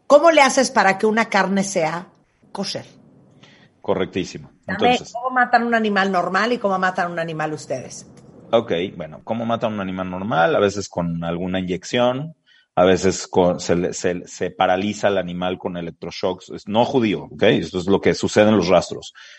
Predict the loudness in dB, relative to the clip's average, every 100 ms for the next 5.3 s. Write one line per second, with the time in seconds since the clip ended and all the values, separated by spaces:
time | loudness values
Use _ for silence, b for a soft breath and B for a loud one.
0 | B 4 6 8 6 4 -2 4 4 6
1 | 2 4 2 2 4 4 8 8 8 6
2 | 2 0 0 -2 -4 0 6 8 6 6
3 | 4 4 4 4 4 0 0 -2 -2 -2
4 | 0 0 6 6 6 6 4 4 -4 -6
5 | 4 4 4